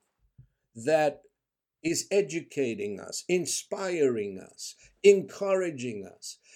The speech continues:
giving us hope in hopeless situations. You can do the same. For those who know you,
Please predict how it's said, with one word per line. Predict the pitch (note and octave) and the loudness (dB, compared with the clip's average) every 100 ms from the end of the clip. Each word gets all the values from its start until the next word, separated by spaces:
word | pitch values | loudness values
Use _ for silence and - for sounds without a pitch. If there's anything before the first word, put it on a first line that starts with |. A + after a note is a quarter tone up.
| - B2+ | -20 -12
giving | A#2+ G3 G3+ F3+ | 8 10 10 6
us | E3+ C#3+ - | 2 -4 -4
hope | E3 E3+ C#3 - | 2 4 4 0
in | C#3 | -4
hopeless | A#2+ D#3 C#3 C#3+ C#3 | -2 -4 2 2 2
situations. | B2 - A#2 G#2 F#2+ - E2 _ - - _ _ _ _ _ _ _ _ _ | 0 -6 -6 -6 -6 -12 -18 _ -20 -20 _ _ _ _ _ _ _ _ _
You | - C3 | 0 0
can | C#3 D3 C3 | 2 -2 0
do | D#3 | 0
the | C3+ B2+ | -2 -4
same. | - C#3+ A2 G#2 - _ _ _ _ _ _ _ | -4 -4 -6 -10 -20 _ _ _ _ _ _ _
For | - A#2 | -12 0
those | B2 C#3+ E3 | 4 4 2
who | D#3 | 0
know | D3+ D#3+ | 2 2
you, | D#3+ F3+ F#3+ | 2 2 2